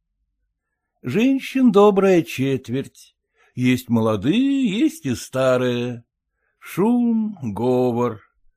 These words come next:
Слышится сочная трехэтажная ругань, переливающаяся на все лады, склоняемая и спрягаемая во всех падежах, временах и залогах.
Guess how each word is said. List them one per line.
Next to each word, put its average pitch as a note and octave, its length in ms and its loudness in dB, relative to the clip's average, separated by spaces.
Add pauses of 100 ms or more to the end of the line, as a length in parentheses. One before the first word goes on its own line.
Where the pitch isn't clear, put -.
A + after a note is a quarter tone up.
(420)
Слышится B2+ 600 -4
сочная A#2+ 560 -4
трехэтажная A2+ 920 -4
ругань, G3 480 -2
переливающаяся A2+ 1120 -4
на G#2 140 -4
все G2 260 -10
лады, G#2+ 460 -6 (260)
склоняемая G3 800 0
и A#2+ 120 -2
спрягаемая G3 920 -2
во B2 140 0
всех B2 360 -6
падежах, G#2+ 640 -6
временах A#2 680 -4
и G#2+ 40 -8
залогах. E2+ 960 -12